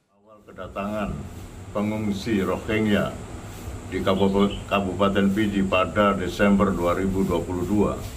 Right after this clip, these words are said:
sudah saya sampaikan kepada pihak U N H C R dan I O M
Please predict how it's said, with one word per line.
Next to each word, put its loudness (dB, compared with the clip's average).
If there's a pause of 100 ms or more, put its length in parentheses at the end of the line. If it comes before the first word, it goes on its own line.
(680)
sudah 2
saya 2
sampaikan 2
kepada 2
pihak 2 (720)
U 2
N 4
H 2
C 0
R 2
dan 0
I 2
O 2
M 0